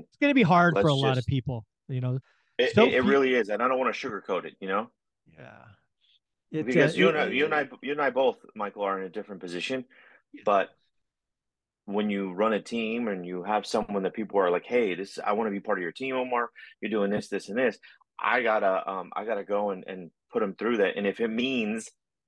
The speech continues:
Speaker 2: if it means that my business gets a little bit slower,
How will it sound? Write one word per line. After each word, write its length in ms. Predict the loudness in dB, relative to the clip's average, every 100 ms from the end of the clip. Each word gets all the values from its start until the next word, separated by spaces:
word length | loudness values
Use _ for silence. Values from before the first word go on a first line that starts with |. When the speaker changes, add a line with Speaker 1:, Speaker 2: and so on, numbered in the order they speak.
| -4
Speaker 2:
if 140 | 0
it 120 | 0 2
means 480 | 2 0 0 0 2
that 200 | 2 2
my 420 | 0 2 2 0
business 800 | -2 -4 -4 -6 -6 -6 -12 -20 _ _ _ _
gets 220 | 0 0 2
a 80 |
little 200 | 2 4
bit 160 | 2 -2
slower, 760 | -6 -4 2 4 4 0 -4